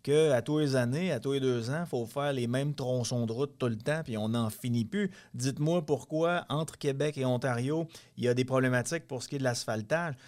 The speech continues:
euh, parce que c'est pas, visiblement, c'est, ça doit pas être la même qualité, là. Dites-moi pourquoi, quand je vais dans le Maine, je vois tout de suite qu'il y a un, qu'il y a une différence de qualité. Pourquoi nous autres, on peut pas être co-, comme eux ?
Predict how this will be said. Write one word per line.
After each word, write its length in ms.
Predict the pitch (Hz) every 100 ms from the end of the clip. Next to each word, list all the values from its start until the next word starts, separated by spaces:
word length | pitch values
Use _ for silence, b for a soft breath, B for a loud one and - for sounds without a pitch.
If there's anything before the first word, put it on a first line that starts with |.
| B -
euh, 180 | 113 110
parce 260 | - 123
que 80 | 143
c'est 140 | 120 127
pas, 260 | 151 143
visiblement, 520 | 120 135 143 131 156
c'est, 160 | 151 120
ça 100 | 110
doit 120 | 117
pas 120 | 117 143
être 60 |
la 120 | 135
même 220 | 127 135 131
qualité, 500 | 139 127 123 185 190
là. 120 | 139 - B -
Dites-moi 300 | 117 156 151
pourquoi, 420 | 151 - 170 175
quand 180 | 151 135
je 100 | 135
vais 100 | 147
dans 100 | 131
le 80 |
Maine, 380 | 123 135 185 160
je 120 | 120
vois 200 | 117 139
tout 100 | 131
de 80 | 139
suite 240 | - 170 -
qu'il 140 | 143
y 20 |
a 60 | 120
un, 80 | 110
qu'il 120 | 110
y 40 |
a 40 | 123
une 80 | 117
différence 520 | - 135 127 143 131
de 80 | 127
qualité. 440 | 131 120 113 196
Pourquoi 400 | 165 123 185 180
nous 220 | 131 139 143
autres, 180 | 170
on 60 | 135
peut 120 | 123
pas 220 | 110 165 - 143
être 220 | 156 -
co-, 280 | - 131 107 117
comme 240 | 127 127
eux ? 200 | 185 190